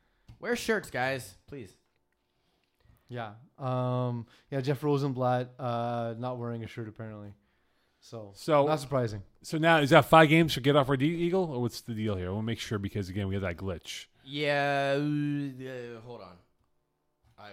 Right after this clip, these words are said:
Speaker 1: will check.
Speaker 2: They played four games. No, they, yeah, the next game is July twenty-ninth.
Speaker 3: Okay, so it's four games.
Speaker 2: Yeah.
Speaker 3: So four games. Okay, so two wins each.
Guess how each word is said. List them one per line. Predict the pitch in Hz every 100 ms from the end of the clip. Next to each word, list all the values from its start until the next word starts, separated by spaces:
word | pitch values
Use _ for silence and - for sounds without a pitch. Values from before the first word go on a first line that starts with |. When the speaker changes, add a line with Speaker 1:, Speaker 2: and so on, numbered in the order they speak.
| 90
Speaker 1:
will | 101
check. | 101 107 95 _ _ _ _ _ _ _ _ _ _ _
Speaker 2:
They | - 143
played | 135 147 147 127
four | - - - 165 175
games. | 160 147 131 135 170 175 - - - _ _ _ _ _ 151
No, | 151 131 117
they, | 127 127 131 _ _ _ _ _ _ _ _ _ - - - _ _ _ - _
yeah, | 151 139
the | 131
next | 156 -
game | 156
is | 127
July | 131 131
twenty-ninth. | 123 127 117 120 117 104 - - _ _ _
Speaker 3:
Okay, | 135 120
so | - 139
it's | 123
four | 180 147
games. | 85 76 - _
Speaker 2:
Yeah. | 123 107
Speaker 3:
So | - 92
four | -
games. | 92 87
Okay, | 143 139
so | - 175 156 131 - - _ _ _ _ _ _ _ _ _
two | - 214
wins | 202
each. | 175 180 - -